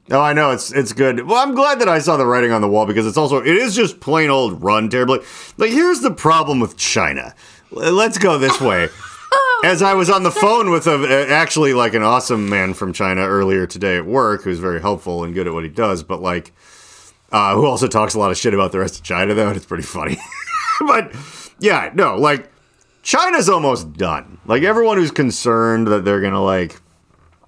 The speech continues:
Speaker 1: you know, we watched that, like, fake womb thing a while ago, and we forgot to bring them up because I wasn't as aware of this, but it, and, and I might have mentioned it on a different podcast, but it's like they've been lying about their population for, like, a long time and lying about everything, and that they, they're a bunch of liars there in China, and it's
Speaker 2: Well,
Speaker 1: funny.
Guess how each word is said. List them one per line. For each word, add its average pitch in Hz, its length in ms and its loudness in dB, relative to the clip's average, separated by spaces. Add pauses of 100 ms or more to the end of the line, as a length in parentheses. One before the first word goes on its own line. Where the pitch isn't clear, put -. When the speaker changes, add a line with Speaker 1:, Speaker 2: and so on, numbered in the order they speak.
(260)
Speaker 1:
you 98 120 -8
know, 87 100 -4
we 113 100 2
watched 104 360 0
that, 87 180 -4
like, 82 260 -8
fake 82 600 -10
womb 87 420 -8
thing 85 300 -8
a 85 60 -8
while 80 320 -6
ago, 82 340 -6
and 87 240 -6
we 139 120 0
forgot 247 380 -2
to 185 60 -2
bring 123 280 -2
them 95 200 -4
up 110 180 -2
because 85 280 -6
I 87 140 -6
wasn't 90 520 -8 (640)
as 107 260 0
aware 90 380 -2
of 82 80 -4
this, 80 180 -8
but 80 200 -10
it, 85 140 -6
and, 113 140 -4
and 147 160 0
I 160 60 2
might 165 180 2
have 123 100 0
mentioned 107 340 -2
it 90 100 -4
on 90 120 -4
a 80 40 -10
different 80 240 -8
podcast, 78 460 -8
but 82 60 -10
it's 82 80 -8
like 90 100 -4
they've 110 100 -2
been 98 140 -4
lying 90 400 -2
about 87 180 -2
their 87 120 -6
population 85 680 -6
for, 85 140 -10
like, 85 180 -6
a 85 60 -10
long 82 400 -8
time 85 300 -6
and 82 120 -10
lying 85 220 -4
about 80 220 -8
everything, 85 680 -8
and 82 160 -8
that 87 260 -10
they, 135 140 0
they're 135 340 2
a 120 60 0
bunch 104 180 -2
of 80 80 -8
liars 85 440 -4
there 90 160 -6
in 90 100 -6
China, 90 300 -12
and 85 100 -12
it's 180 80 -14
Speaker 2:
Well, 254 160 -2
Speaker 1:
funny. 180 160 -6